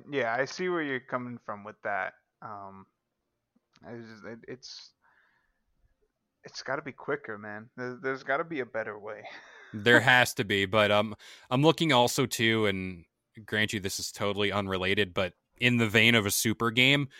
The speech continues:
Speaker 2: um, with Mark Zuckerberg, what he was trying to talk about with, like, that Ready Player One-esque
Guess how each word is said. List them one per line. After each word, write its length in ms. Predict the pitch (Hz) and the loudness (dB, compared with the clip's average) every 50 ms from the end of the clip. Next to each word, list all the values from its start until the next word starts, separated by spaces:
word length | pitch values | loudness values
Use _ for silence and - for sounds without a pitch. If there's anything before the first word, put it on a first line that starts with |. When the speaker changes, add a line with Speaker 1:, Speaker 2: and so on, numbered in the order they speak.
| - - - _ _ _ _ - | -20 -20 -20 _ _ _ _ -2
Speaker 2:
um, 360 | 110 107 107 104 101 101 110 | 2 4 4 6 4 2 2
with 200 | 110 113 117 104 | 2 2 2 0
Mark 300 | - 113 113 117 113 - | 2 2 4 4 4 4
Zuckerberg, 640 | - 113 104 98 - 120 101 123 123 127 127 113 117 | 2 2 2 4 2 2 4 6 6 6 4 4 2
what 100 | 107 98 | -2 -2
he 200 | - 110 110 110 | 0 0 0 0
was 140 | 110 107 - | 0 0 -2
trying 260 | - - 123 113 110 | 0 0 2 2 2
to 80 | 107 | 0
talk 340 | 98 - - 110 104 101 - | -2 2 4 4 4 4 2
about 260 | 107 98 107 107 104 | 2 4 4 4 4
with, 100 | 107 101 | 2 -2
like, 140 | - 101 92 | -2 -4 -2
that 160 | - 98 87 | -2 -2 -2
Ready 320 | 87 90 101 101 104 104 101 | 0 2 2 2 2 2 -2
Player 400 | - - - 104 104 101 101 98 | -2 0 2 4 4 6 4 4
One-esque 840 | 95 95 98 98 101 101 101 98 - - 101 101 101 - - - - | 4 4 2 2 2 0 -2 -6 -4 0 2 2 2 2 0 -8 -8